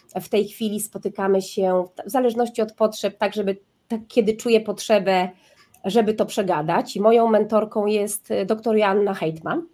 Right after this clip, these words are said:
Ja się systematycznie z Joanną spotykam, omawiamy różnego rodzaju rzeczy, bo jest takie, jest taki element w życiu lidera,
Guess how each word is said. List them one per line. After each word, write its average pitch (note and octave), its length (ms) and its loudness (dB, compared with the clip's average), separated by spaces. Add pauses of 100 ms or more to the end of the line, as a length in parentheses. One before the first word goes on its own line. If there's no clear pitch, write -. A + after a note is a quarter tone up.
Ja A3+ 60 -10
się A3 120 -10
systematycznie G3+ 680 -2
z F#3 40 -10
Joanną F3 360 0
spotykam, C#4 580 -2 (560)
omawiamy G#3+ 560 4
różnego G3 400 -2
rodzaju F#3+ 420 -4
rzeczy, F3+ 540 -4
bo C4 500 2 (300)
jest C#4 460 0
takie, B3 560 0 (320)
jest C#4 300 -2
taki - 240 -4
element C4+ 380 2
w G#3+ 40 -6
życiu B3 300 -4
lidera, A#3 520 0